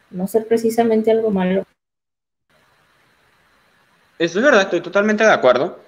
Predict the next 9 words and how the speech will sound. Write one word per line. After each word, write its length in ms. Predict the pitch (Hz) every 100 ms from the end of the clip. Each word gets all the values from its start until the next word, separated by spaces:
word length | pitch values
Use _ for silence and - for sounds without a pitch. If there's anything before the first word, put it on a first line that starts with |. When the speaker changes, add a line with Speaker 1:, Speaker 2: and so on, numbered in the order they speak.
| _ -
Speaker 2:
Es 140 | 151
básicamente 600 | 147 160 175 160 151 160
quejarnos 380 | 170 151 135 170
de 80 | 156
que 80 | 135
no 140 | 131
hay. 160 | 127 -
<laughs> 20 | - 175 - - _ _ _ _ _ _ _ _ _ _ _ _ - _ - 349 - - _ _ - _ _ - _ - _ _ _ _ _ _
Porque, 600 | 156 175 170 165 - -